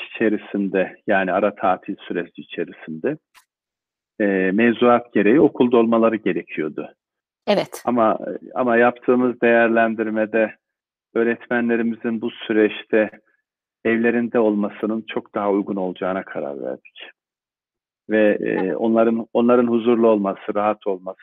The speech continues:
Speaker 1: bizim için çok önemli. E, önümüzdeki hafta için de aynı şekilde, e, evlerinde devam etmesi.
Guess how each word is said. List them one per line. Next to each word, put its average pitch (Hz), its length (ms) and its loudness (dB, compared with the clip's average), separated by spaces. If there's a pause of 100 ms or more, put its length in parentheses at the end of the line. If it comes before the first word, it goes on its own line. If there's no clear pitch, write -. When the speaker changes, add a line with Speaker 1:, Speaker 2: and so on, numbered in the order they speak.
(100)
Speaker 1:
bizim 98 180 -12
için 101 240 -14
çok - 240 -8
önemli. 87 500 -4 (920)
E, 113 60 2 (360)
önümüzdeki 120 580 2
hafta 123 300 2
için 127 440 0
de 113 280 4
aynı 117 300 2
şekilde, 95 680 -2 (840)
e, 95 60 -6
evlerinde 101 680 0
devam 98 300 -2
etmesi. 92 600 -8